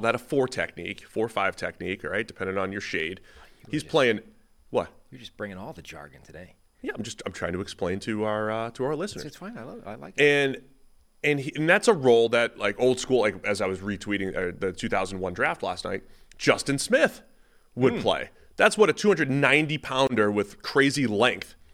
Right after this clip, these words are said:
Speaker 1: is supposed to play. But Iowa State and others have guys that are two hundred forty pounds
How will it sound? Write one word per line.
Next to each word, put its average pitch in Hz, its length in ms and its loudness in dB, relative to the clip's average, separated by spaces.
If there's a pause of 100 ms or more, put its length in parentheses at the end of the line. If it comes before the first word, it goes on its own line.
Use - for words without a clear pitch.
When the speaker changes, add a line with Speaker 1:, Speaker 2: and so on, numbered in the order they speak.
(280)
Speaker 1:
is 110 140 -2
supposed 107 320 0
to - 80 -14
play. 92 400 2 (380)
But 120 340 2 (500)
Iowa 135 300 6
State 104 320 0
and 104 100 0
others 110 280 2
have 98 180 4
guys 104 240 4
that 98 140 0
are 95 40 -2
two - 160 -6
hundred 127 200 0
forty 151 280 -2
pounds 90 440 -8